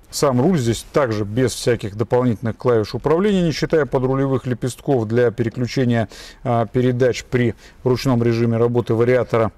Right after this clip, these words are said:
которые он имитирует, подражая автоматической трансмиссии. Руль в данном случае, в отличие от Айсиса, у нас отделан кожей, но это особенность комплектации.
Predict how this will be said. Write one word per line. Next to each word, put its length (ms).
которые 420
он 260
имитирует, 680
подражая 560
автоматической 640
трансмиссии. 560
Руль 320
в 60
данном 260
случае, 400
в 60
отличие 400
от 100
Айсиса, 460
у 80
нас 200
отделан 460
кожей, 320
но 160
это 140
особенность 460
комплектации. 760